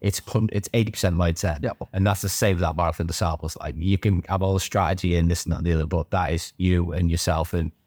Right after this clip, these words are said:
Speaker 1: pushing it through to the end. And,
Speaker 2: Summit.
Speaker 1: um, and I think that's how you've got to be in business if you wanna, if you wanna get to those next levels.
Speaker 2: Yeah, I love that, man. So just to finish up, one last question. Uh, what is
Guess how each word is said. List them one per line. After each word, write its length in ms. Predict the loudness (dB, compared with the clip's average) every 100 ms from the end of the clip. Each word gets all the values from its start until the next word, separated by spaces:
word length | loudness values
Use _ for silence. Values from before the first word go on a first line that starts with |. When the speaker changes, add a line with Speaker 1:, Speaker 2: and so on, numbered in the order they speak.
| _ _
Speaker 1:
pushing 300 | -2 2 2
it 140 | 0 -2
through 300 | -2 -2 0
to 100 | 0
the 160 | 2
end. 280 | 4 4 2
And, 240 | 2 0
Speaker 2:
Summit. 380 | -2 0 0 2
Speaker 1:
um, 400 | 0 -2 -4 -8 -6
and 140 | -2
I 40 | 0
think 440 | 2 0 -2 -10 _ _ _ -4
that's 240 | -2 -2
how 180 | 0 2
you've 200 | 2 0
got 160 | -2 -2
to 60 | 0
be 160 | 2
in 120 | 2
business 400 | 2 2 0 -2
if 100 | -2 -2
you 60 |
wanna, 280 | -2 -2 -4 -6
if 180 | -4 0
you 60 | 2
wanna 160 | 2
get 180 | 2 0
to 100 | 0
those 200 | 0 0
next 220 | -2 0
levels. 420 | 2 2 0 -8 -8 -4
Speaker 2:
Yeah, 180 | -2
I 20 | 0
love 220 | -2 -4
that, 120 | -8
man. 260 | -10 -8 -4
So 220 | -2 -2 -4 -20 _ _ -4
just 280 | -2 0
to 320 | 0 2 2 -2 _
finish 320 | -4 -2 -2 -2
up, 240 | -2 0
one 140 | 0
last 160 | 0 0
question. 420 | -6 -6 -8 -10 -14 _ -6
Uh, 140 | -4
what 300 | -2 -2 -4 -2
is 540 | -2 -2 -4 -6 -8